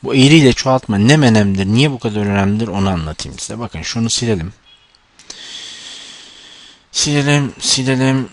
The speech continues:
ve silelim. Şimdi dikkat edin. İki tane çizgi çiziyorum.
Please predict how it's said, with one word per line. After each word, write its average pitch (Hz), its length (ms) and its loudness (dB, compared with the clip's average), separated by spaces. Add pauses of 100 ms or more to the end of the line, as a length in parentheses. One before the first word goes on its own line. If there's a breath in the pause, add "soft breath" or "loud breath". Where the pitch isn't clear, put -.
(680 loud breath)
ve 117 340 -2
silelim. 85 420 -8 (680 loud breath)
Şimdi 143 220 -2
dikkat 135 280 0
edin. - 180 -8 (140)
İki - 180 -4
tane 127 240 2
çizgi 98 320 -4
çiziyorum. 107 500 -12